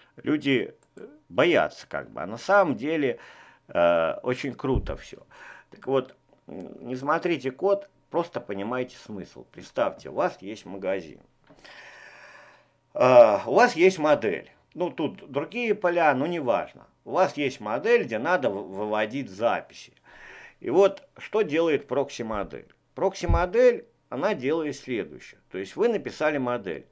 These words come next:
и у вас есть опре-, определенная сортировка. То есть в обычной модели вы можете извлечь там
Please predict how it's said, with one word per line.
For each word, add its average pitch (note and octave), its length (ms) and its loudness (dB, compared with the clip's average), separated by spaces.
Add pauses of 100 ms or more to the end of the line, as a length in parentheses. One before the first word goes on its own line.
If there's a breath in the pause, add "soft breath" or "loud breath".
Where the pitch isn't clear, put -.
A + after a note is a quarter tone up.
и - 40 -14
у A2+ 100 -4
вас A3 280 2
есть E3 400 -2
опре-, - 240 -10
определенная C3 640 -4
сортировка. C3 800 -6 (280)
То C3+ 120 -2
есть A#2+ 180 -2
в A2+ 80 -10
обычной D3 440 -2
модели G3 460 2
вы C#3+ 160 -2
можете A#2 600 -4
извлечь B2+ 440 -4
там F2+ 300 -4